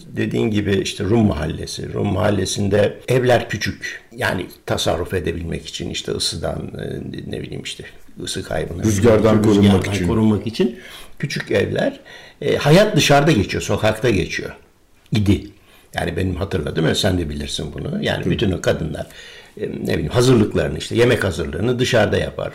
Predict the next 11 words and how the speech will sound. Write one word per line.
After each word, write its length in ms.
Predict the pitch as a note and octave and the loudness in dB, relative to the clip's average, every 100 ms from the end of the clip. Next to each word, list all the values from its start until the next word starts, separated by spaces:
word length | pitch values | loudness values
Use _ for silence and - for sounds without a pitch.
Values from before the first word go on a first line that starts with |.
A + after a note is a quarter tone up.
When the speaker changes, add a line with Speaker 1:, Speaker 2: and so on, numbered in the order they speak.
| - | -8
Speaker 1:
Fasulyeyi 500 | - - D#2+ D#2 G2+ | -6 -4 -6 -4 -2
orada 220 | F#2+ F2+ | 0 0
ayıklar 460 | F2 D#2+ - - - | -2 -4 -8 -10 -10
filan, 320 | - - C2+ - | -12 -10 -10 -10
bir 40 | |
şey, 180 | - F#2+ | -10 -6
pirincini 420 | G#2+ F2 D#2+ E2 | -4 -6 -6 -6
ayıklar. 400 | D#2+ - - G#2 - _ | -8 -10 -10 -10 -12 _
E, 320 | A#2+ B2 C3+ C3 | 4 6 8 6
aşağı 320 | C3 E3+ F3+ | 6 6 6
yukarı 400 | E3+ F3+ F3 | 6 4 4